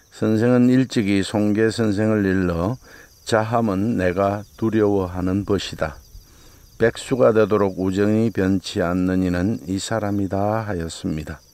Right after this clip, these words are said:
이해 매촌 정복현 선생이 와서 수학하였습니다. 매촌 선생은 과거 시험이나 벼슬을 하지 아니하고 오직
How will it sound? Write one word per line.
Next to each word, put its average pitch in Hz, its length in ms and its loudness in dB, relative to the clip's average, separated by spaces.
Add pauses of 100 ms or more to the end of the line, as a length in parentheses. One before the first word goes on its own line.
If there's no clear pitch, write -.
(1300)
이해 131 460 6
매촌 107 580 0
정복현 117 760 0
선생이 98 500 0
와서 101 400 -2
수학하였습니다. 80 1200 -4 (640)
매촌 127 540 0
선생은 104 680 0
과거 107 360 -2
시험이나 101 760 0
벼슬을 101 540 -2
하지 95 260 -2
아니하고 92 720 -2
오직 107 240 0